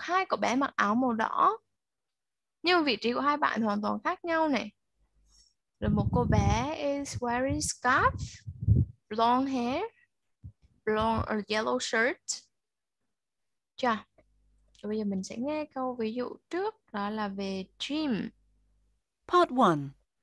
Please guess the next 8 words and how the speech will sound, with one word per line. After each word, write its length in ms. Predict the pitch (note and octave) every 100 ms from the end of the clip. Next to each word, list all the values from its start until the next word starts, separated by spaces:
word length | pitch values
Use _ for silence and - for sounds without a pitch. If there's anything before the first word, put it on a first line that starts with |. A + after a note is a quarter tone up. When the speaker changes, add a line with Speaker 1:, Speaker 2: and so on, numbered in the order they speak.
| _ _ _ _ _ _ _ - -
Speaker 2:
Look 160 | - E4
at 140 | G4+ F#4+
part 300 | - F#3 F3 F#3
one. 280 | G3+ D#3+ D3 C#3 - - _ _ _ _ _ - - - -
Look 140 | F#4
at 140 | F#4+ F#4
the 80 |
picture. 520 | - C4 - - D3+